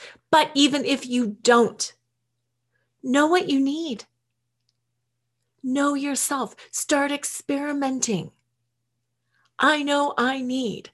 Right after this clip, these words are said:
positive reinforcement. I know I need negative reinforcement. I know I need a walk. I know I need a friend. What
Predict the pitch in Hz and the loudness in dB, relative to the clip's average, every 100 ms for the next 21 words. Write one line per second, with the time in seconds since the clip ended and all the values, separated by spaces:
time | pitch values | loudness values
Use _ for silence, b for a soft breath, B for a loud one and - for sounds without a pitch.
0 | _ - 262 269 247 196 196 170 156 147 | _ -4 -2 0 0 2 4 2 -2 -8
1 | - - - 277 269 269 254 262 226 233 | -8 -4 0 2 2 0 0 -2 0 2
2 | 247 226 196 151 160 151 143 - - B | 2 2 -2 -4 -6 -4 -6 -8 -10 B
3 | B B 269 285 277 269 269 269 - 226 | B B 4 4 4 4 4 4 2 0
4 | 247 254 240 240 247 170 143 B _ - | 2 0 0 0 2 -2 -4 B _ 0
5 | 170 180 160 95 - - _ b b - | 2 4 2 0 -10 -20 _ b b 0
6 | 277 277 269 277 269 - 226 240 233 220 | 2 4 4 4 2 2 2 2 4 4
7 | 208 - 175 - 160 156 160 - _ _ | 2 -2 -6 -2 0 0 -4 -12 _ _
8 | _ - 208 226 262 - - | _ -10 -4 0 0 0 -8